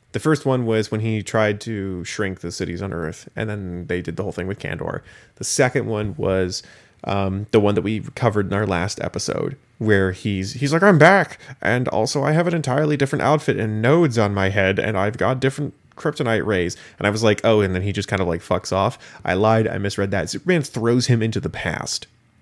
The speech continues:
And he's like, "That'll t-, that'll teach you." And I'm like, "That seems ominous."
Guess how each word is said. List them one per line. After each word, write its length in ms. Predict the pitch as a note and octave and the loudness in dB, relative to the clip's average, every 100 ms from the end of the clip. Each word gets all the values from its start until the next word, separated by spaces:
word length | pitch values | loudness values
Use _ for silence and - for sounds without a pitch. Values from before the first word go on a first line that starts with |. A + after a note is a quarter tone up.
| _ - | _ 0
And 100 | A2 | 2
he's 120 | A2 | 4
like, 160 | A#2 | 6
"That'll 240 | G2 E3+ C#3 | 8 8 8
t-, 140 | A#2+ | 2
that'll 280 | G#2+ C3 C3+ | 2 2 2
teach 280 | - A2 G2+ | -2 -4 0
you." 120 | A#2 | 0
And 240 | B2 A#2+ | 0 0
I'm 80 | G#2+ | -2
like, 220 | G2 F#2 - | -2 -4 -4
"That 200 | F#2+ C3+ | -6 -6
seems 260 | - E2+ | -8 -8
ominous." 460 | B1 D2 D#2 E2+ - | -8 -8 -6 -6 -8